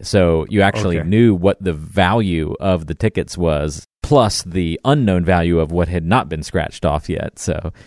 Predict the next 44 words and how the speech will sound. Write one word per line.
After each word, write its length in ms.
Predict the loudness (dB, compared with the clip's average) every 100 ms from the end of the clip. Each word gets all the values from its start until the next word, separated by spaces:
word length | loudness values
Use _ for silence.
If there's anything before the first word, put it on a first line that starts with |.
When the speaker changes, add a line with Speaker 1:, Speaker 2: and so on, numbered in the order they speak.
| -8
Speaker 1:
it 80 | -2
created, 280 | 4 4 4
Speaker 2:
Okay. 100 | 0 -2
Speaker 1:
it 80 |
created 320 | 2 4 4 4
a 40 |
lot 160 | 4 2
of 80 | 2
intrigue 600 | -2 -2 -4 -4 -6 -12
for 220 | _ -2 0
the 80 |
night, 260 | -2 -4 -6
that's 200 | -10 -12
for 100 | -14
sure. 280 | -18 -16 -18 -20 _ _
Speaker 2:
So, 260 | -2 4 4
so 160 | 4 4
you 220 | 6 6
let 180 | 6 4
'em 140 | 2 2
know 240 | 4 2
it 40 |
was 140 | 0 -2
lotto 300 | 0 0 -2
tickets 360 | -6 -8 -10 -4
ahead 200 | 0 0
of 100 | -2
time? 220 | -10 -20 _ _ _ _
Speaker 1:
Uh, 140 | 0 4
well, 120 | 6
like, 140 | 4 4
Speaker 2:
How'd 140 | 4
they 120 | 4
Speaker 1:
no. 80 | 6
Speaker 2:
know 140 | 6
they 120 | 6 6
were 140 | 4
lotto 300 | 4 2 0
tickets? 260 | -6 -12 0
Speaker 1:
Well, 180 | 2 4
the 120 | 2
first 280 | 2 2 2
person 320 | 0 0 0
to 120 | -2